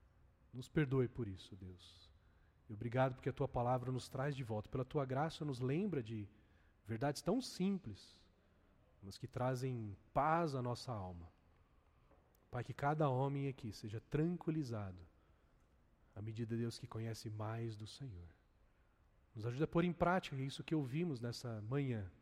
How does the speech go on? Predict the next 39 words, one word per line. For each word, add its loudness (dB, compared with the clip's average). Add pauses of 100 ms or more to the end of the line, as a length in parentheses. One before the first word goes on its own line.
(1400)
Não, -6
não -2
permita, 6
Deus, 4
que -2
agora 6
a 0
distração 0
das 2
conversas, 0
do 0
almoço, 4
do -2
descanso 0
da 0
tarde, 2 (380)
isso -10
nos -6 (100)
faça 2
esquecer 4
do 4
que 4
ouvimos 0
de -6
manhã. -4 (1200)
Mas -14
que -6
teu 0
Santo -4
Espírito -4
nos -2
relembre -2
para -6
encontrarmos -4
paz -2
e -8
descanso -6
no -8
Senhor. -4